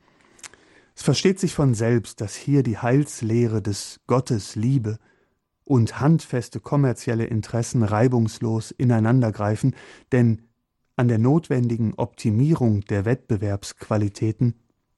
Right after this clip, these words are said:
verdienen viele mit. Der Körper ist in diesem Spiel das entscheidende Kapital. Er muss in Form gebracht werden mit Diät, Fitness, Schminke, Frisur, Rasur und Waxing,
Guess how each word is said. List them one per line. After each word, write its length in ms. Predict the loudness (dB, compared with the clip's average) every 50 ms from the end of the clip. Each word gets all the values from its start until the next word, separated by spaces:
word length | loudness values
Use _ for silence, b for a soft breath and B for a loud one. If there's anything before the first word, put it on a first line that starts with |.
| _ _ _ _
verdienen 500 | -4 -2 0 2 4 4 4 4 2 0
viele 280 | -2 -2 -2 0 2 2
mit. 300 | 0 0 -2 -4 -10 _ _ _ _ _ _ _ _ _ _ _ _ _ _ _ _ _ _ _ _ -6
Der 100 | -6 -4
Körper 460 | 0 2 2 2 2 0 -4 -10 -10 _ _ _ _ _ _ _ _ _ _ _ _
ist 200 | -6 -6 -2 0
in 140 | 0 0 2
diesem 320 | 4 4 4 4 4 2
Spiel 460 | 2 0 -6 _ -4 -2 0 0 0 0
das 160 | -2 -4 -2
entscheidende 600 | -4 -4 -4 -2 0 0 0 2 2 2 0 0
Kapital. 640 | -2 -6 -8 -4 -4 -6 -2 0 0 0 0 -2 B B B B B B B B B B B B
Er 120 | 2 4 6
muss 220 | 6 6 4 2
in 180 | -2 -2 -2 -2
Form 300 | 0 0 2 2 2 0
gebracht 400 | 0 -2 -4 -6 -6 -6 -6 -6
werden 280 | -4 -2 0 0 2
mit 300 | 2 2 0 -2 _ -2
Diät, 380 | 0 2 2 4 2 0 -2 -4
Fitness, 600 | -6 -6 -6 -4 -2 -2 -2 -2 -2 -6 -18 _ _ _
Schminke, 580 | -8 0 2 4 4 4 4 2 0 -8 -8 -10 _ _ _ _ _
Frisur, 680 | -16 -6 0 0 0 2 2 0 2 2 2 0 0 -4 -6
Rasur 640 | -8 -4 0 2 2 2 2 0 0 0 0 -2 0
und 260 | 0 -2 -2 -2 -2 -2
Waxing, 560 | 0 0 0 -2 -4 -6 -2 0 0 0 -2